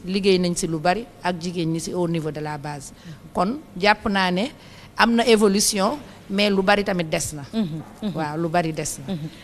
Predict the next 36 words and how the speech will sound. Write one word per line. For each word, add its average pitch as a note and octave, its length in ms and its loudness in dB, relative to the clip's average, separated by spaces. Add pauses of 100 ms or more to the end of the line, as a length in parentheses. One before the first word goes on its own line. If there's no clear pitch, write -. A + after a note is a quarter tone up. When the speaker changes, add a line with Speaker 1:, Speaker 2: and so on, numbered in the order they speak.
Speaker 2:
Lu D#4 160 2
bari D#4+ 220 4
li C4 160 2
des B3 240 4
loolu G#3+ 240 -2
par C#4+ 180 0
rapport C#4 280 0
ak C4+ 200 -2
autonomisation A3 880 0
bi G3+ 120 -4
ñu G#3+ 140 -2
wax, G3+ 160 -4
nga A#3+ 140 -6
xamante B3 380 -2
ne G#3 100 -4
moom G#3+ 220 -4
mooy G#3 180 -4
thème G3+ 200 -2
mu F#3+ 80 -2
ren. E3 180 -4 (400)
Bu B3 120 -2
ñu D4 160 0
nee C#4 160 2
femmes B3 300 2
yi A3 80 0
autonomes, G#3 460 -2
yéen C#4 480 2
de A#3+ 140 -2
façon C4+ 380 -4
concrète A#3 400 -2
ci - 100 -4
association, G#3+ 640 -6
nu C#4 160 0
ngeen E4+ 220 0
di A#3 80 2
def G#3+ 180 -2